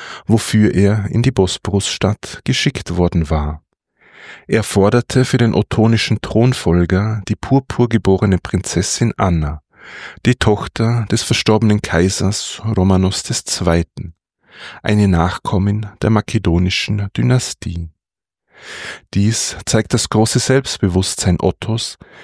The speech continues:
der sich gegenüber dem oströmischen Kaiser als gleichrangig erachtete und der wollte, dass diese Gleichrangigkeit mit dieser Eheschließung anerkannt wurde.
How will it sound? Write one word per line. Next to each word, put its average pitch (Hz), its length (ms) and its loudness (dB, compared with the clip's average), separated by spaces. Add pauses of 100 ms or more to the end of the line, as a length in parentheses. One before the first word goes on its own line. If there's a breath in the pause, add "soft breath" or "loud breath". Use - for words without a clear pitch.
(160 loud breath)
der 113 100 2
sich 123 200 -4
gegenüber 110 720 2
dem 110 120 0
oströmischen - 640 0
Kaiser 107 720 -2
als - 280 -4
gleichrangig 87 840 0
erachtete - 880 -2 (640 loud breath)
und - 260 -2
der 120 160 2
wollte, 110 560 2
dass 110 140 0
diese 113 260 0
Gleichrangigkeit 98 1400 -2
mit - 280 -4
dieser 120 240 2
Eheschließung 104 840 0
anerkannt 92 720 -2
wurde. 76 380 -6